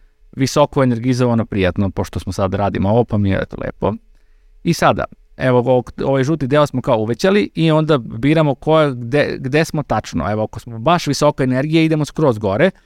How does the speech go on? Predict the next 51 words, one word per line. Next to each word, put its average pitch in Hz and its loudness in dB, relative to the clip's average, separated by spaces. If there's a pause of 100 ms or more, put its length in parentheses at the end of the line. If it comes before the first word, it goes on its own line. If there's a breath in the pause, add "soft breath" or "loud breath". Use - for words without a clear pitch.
(160)
Ako 127 -2
energija 143 0
više 139 0
ka 123 -2
sredini, 143 -2
idemo 147 0
na 135 -2
dole. 98 0 (180)
Ako 139 -2
skroz 185 0
prijatno, 143 2
idemo 120 0
skroz 117 0
na 98 -2
desno. 117 0 (460 soft breath)
I 175 2
ako 127 2
je 123 4
ka 117 -4
sredini 131 0
između 120 0
prijatnog 117 0
i 110 0
neprijatnog, 135 -2
idemo 131 2
levo. 95 0
I 117 0
evo 135 2
u 131 0
čemu 143 0
je 117 -2
fora. 95 -2
Ja 127 2
sad 143 -6
kliknem, 147 -2
na 131 0
primer, 139 0 (460)
evo 117 2
ovde. 85 -8 (680)
I 156 2
onda 151 2
to 151 0
mi 143 0
sad 139 0
da 127 4
li 131 2
osjećam 143 0
se 127 -4
entuzijastično, 123 -2 (540)
na 104 -4
primer. - -4